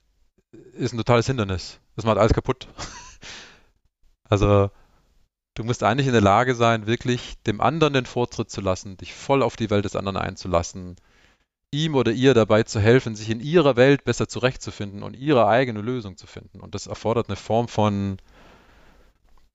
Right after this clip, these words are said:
intellektueller Zurückhaltung oder vielleicht sogar Unterwerfung,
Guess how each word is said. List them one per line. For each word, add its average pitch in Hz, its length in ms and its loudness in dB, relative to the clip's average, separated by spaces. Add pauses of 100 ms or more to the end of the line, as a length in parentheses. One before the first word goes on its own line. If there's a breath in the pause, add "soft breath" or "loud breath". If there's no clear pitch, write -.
(220)
intellektueller 123 760 0
Zurückhaltung 123 640 0
oder 113 160 0
vielleicht 117 200 2
sogar 104 260 2
Unterwerfung, 151 840 0